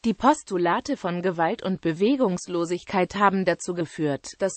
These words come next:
Jainas meist in sitzenden, aber exklusiven Berufen wie Händler, Juweliere u.ä. tätig waren beziehungsweise sind. Diese Tatsache Minus verbunden mit einer weitgehend asketischen Lebensführung Minus wiederum bedeutete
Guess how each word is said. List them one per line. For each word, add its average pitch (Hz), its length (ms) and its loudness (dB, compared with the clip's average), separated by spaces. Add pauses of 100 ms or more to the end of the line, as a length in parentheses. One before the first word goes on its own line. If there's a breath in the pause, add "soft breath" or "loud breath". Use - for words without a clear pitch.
Jainas 170 440 0
meist 226 340 -2
in 220 180 -2
sitzenden, 185 720 0
aber 196 200 4
exklusiven 190 720 -4
Berufen 220 640 -2
wie 214 120 0
Händler, 156 540 -4 (380)
Juweliere 170 680 2
u.ä. 196 480 4 (100)
tätig - 440 -2
waren 170 320 2
beziehungsweise 226 960 2
sind. 143 480 -6 (400)
Diese 269 320 4
Tatsache 185 600 -2
Minus 180 380 2
verbunden 170 500 0
mit 208 160 -4
einer 175 240 0
weitgehend 180 560 0
asketischen 170 840 -2
Lebensführung 190 800 2
Minus 185 320 0
wiederum 180 380 2
bedeutete 180 760 -2